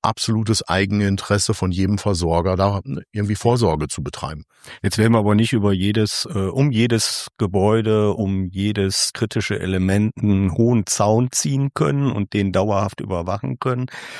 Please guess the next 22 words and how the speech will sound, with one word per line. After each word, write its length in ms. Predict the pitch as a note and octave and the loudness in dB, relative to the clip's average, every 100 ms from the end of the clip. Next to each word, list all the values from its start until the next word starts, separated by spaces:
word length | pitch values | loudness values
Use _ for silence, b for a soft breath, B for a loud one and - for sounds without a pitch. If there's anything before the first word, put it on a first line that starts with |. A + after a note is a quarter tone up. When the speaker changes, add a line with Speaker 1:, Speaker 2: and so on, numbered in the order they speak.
| B B B | B B B
Speaker 2:
ähm, 680 | - G#2 G2 G2 G2 F#2+ G2+ | 2 4 4 4 2 0 -4
über, 1080 | A2+ G2 G2 F#2 F#2 F2+ E2 F#2+ F2+ F2+ G2 | -2 0 2 2 2 0 -2 0 0 -2 -4
äh, 40 | |
ähm, 320 | F2 F2+ F2 E2 | -2 -2 -2 0
Wachleute 520 | G#2 - B2 A#2 A#2+ | 0 4 4 4 2
et 120 | A2 | 0
cetera. 580 | - A#2+ B2 A#2 A#2 A2+ | -2 0 2 4 4 4
Also 180 | F#2+ F#2 | 2 2
da, 120 | G2 | 2
da 160 | F#2 F#2+ | 4 2
müssen 260 | A2 - | 2 2
wir 80 | G#2+ | 0
uns 160 | G2+ - | 0 -2
sicherlich 380 | G#2 G#2 G2+ G#2 | -2 0 0 0
intelligentere 800 | G2+ F#2 F#2+ G2 A2 F2+ D#2+ D2+ B B B | -2 -2 0 2 2 2 0 -2 B B B
Möglichkeiten 760 | F#2+ F#2 - F2 - E2+ E2 F2 | 2 2 2 -4 2 2 2 0
ausdenken. 800 | D#2 E2 - D#2+ D#2+ E2 D#2+ D#2+ | 0 -2 0 0 0 -2 -2 0
Ähm, 400 | E2 E2 E2+ D#2 | 0 0 0 0
und, 440 | E2+ E2+ - - | 0 -2 -4 -8
ähm, 520 | - E2 E2 E2+ E2 E2 - | -4 -2 0 0 -2 -6 -2
ja, 120 | G2 | 2
Marco, 380 | G2 F#2 F#2 | 2 2 0